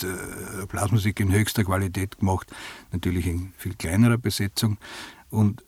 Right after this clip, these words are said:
äh, mittlerweile haben das natürlich viel mehr drauf, weil man einfach die Sachen hören kann. Und, äh, es gibt hervorragende, äh,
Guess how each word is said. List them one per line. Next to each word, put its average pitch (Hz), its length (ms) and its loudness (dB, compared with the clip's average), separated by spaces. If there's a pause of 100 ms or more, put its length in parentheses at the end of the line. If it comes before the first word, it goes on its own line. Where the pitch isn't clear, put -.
äh, 98 120 -2
mittlerweile 110 600 6
haben 98 180 4
das 110 160 0
natürlich 101 560 0 (100)
viel 101 280 0
mehr 92 320 4
drauf, 95 380 4
weil 92 100 -2
man 92 200 -2
einfach 90 220 -6
die 113 120 0
Sachen 104 380 2
hören 113 280 8
kann. 85 320 0 (760)
Und, 95 540 0
äh, 95 140 -4 (120)
es - 140 -14
gibt - 420 -10
hervorragende, 95 760 2
äh, 90 140 -4